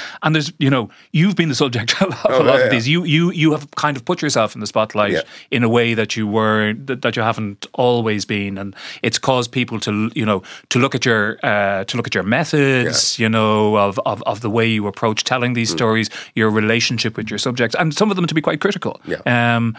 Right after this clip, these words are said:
Speaker 1: what's it like to be sort of in the mix in a way that, that, that you aren't, you aren't usually?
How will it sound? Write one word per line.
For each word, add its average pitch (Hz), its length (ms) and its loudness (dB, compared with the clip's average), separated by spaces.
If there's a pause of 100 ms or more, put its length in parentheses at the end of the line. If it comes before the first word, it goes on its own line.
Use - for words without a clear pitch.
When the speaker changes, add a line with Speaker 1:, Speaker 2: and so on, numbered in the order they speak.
(100)
Speaker 1:
what's - 160 0
it 185 100 -4
like 160 240 0
to 156 100 -4
be 131 300 -2
sort - 180 -4
of 131 80 -4
in 143 140 2
the 123 80 4
mix 123 440 2
in 117 120 2
a 110 80 4
way 104 480 2
that, 107 220 -2 (260)
that, - 220 -6
that 117 120 -4
you 117 100 2
aren't, 110 280 2
you 135 140 -4
aren't 113 160 -4
usually? 113 420 -6